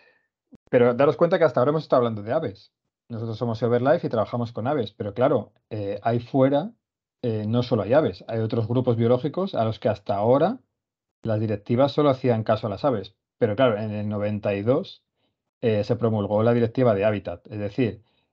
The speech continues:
eh, para todos los grupos excepto para las aves. Tenemos por un lado directiva de aves y por otro lado directiva de hábitat, que recoge, eh, lo que son las hábitat y todos los grupos biológicos que no son aves, ¿vale? Y aquí es realmente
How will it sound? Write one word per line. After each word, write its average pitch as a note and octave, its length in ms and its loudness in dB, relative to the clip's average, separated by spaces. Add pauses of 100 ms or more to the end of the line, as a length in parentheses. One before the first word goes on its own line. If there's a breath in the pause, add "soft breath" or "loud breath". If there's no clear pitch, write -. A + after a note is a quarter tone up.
(120)
eh, G2 720 -4 (180)
para G2 240 2
todos A#2 200 4
los A#2+ 120 4
grupos C3 360 2
excepto A2 320 -4
para F#2+ 160 -4
las G2 180 -6
aves. F#2 300 -6
Tenemos G#2 320 -6
por A#2 100 -2
un G#2+ 80 0
lado A2 200 4
directiva G#2 460 -2
de A#2 100 2
aves F3 280 0
y A#2 60 -8
por A2+ 100 -4
otro A2 160 -2
lado C3 120 4
directiva G#2+ 520 -2
de G2 100 -4
hábitat, A2 380 -6 (720)
que A#2 120 4
recoge, B2 800 0
eh, G2+ 420 -2 (400)
lo A#2+ 160 0
que G#2+ 80 0
son A2+ 140 0
las A2 160 -2
hábitat C3 360 4
y A#2+ 200 -4 (120)
todos C3 220 4
los B2+ 100 4
grupos B2+ 300 0
biológicos C#3 640 -2
que B2 160 2
no A#2 100 0
son F#2+ 200 -10
aves, G2 340 -16 (640)
¿vale? A#2+ 240 -4
Y C3 140 4
aquí A#2+ 280 2
es E3+ 160 2
realmente F3 640 -2